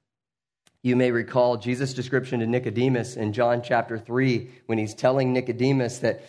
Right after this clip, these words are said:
you must be born again of the Spirit. And he says in verse eight, "The wind blows where it wishes, and you hear its sound, but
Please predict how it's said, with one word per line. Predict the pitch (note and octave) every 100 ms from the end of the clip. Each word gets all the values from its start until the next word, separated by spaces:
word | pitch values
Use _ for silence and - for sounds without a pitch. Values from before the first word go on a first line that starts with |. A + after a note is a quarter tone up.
| -
you | A#2+
must | A#2 C3 C3
be | B2
born | A2 B2 C3+ C3
again | A#2 B2+ C#3 C3+ C3 C3 - -
of | A#2
the | A#2
Spirit. | A#2 - D3 D#3+ C#3+
And | B2
he | A2
says | A2 D3+ C#3
in | B2+
verse | B2 B2
eight, | C#3+ C#3+
"The | -
wind | A2+ A#2 D3 E3 C3
blows | B2+ B2+ A#2+ A2+
where | A2+ A2
it | F#2+
wishes, | A2+ B2+ F#2+ E2+ F2+ - - _ _ _ _ -
and | A#2+
you | A#2+ C#3+
hear | B2+ C#3+ D3
its | B2+ -
sound, | C3 D3 C3 A#2+
but | A2+ A2